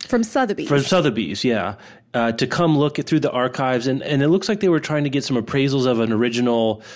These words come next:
Speaker 2: publisher's proof of To Kill a Mockingbird and looking through the other files. And he's come forward to say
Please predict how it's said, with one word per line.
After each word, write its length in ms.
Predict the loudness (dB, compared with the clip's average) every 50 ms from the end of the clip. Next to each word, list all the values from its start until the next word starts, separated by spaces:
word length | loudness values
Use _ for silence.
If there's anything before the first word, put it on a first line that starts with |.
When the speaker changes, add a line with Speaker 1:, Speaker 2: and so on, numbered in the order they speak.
| -20 -20 -20 -20 -20 -20 -20 -20 _ _ _ -20 -8 -2
Speaker 2:
publisher's 500 | 0 2 2 4 2 2 2 0 0 -2
proof 480 | -4 -2 2 4 4 4 4 2 2
of 240 | 2 2 2 0 -2
To 100 | -4 -6
Kill 220 | -2 0 0 2 2
a 40 |
Mockingbird 840 | 2 2 2 0 0 -2 -2 -2 0 0 2 2 2 2 2 2 0
and 160 | -2 -2 -2
looking 260 | -2 -2 -2 -4 -4 -4
through 160 | -4 -2 -2
the 80 | 0
other 140 | 0 -2 -2
files. 320 | -4 -4 -4 -2 -2 0 -2
And 100 | 0 0
he's 160 | 0 0 0
come 220 | 0 0 -2 -2
forward 480 | -2 0 0 0 2 2 2 0 -2 -2
to 80 | -4
say 600 | -4 -2 -2 -2 -2 -2 -2 -4 -4 -6 -8 -8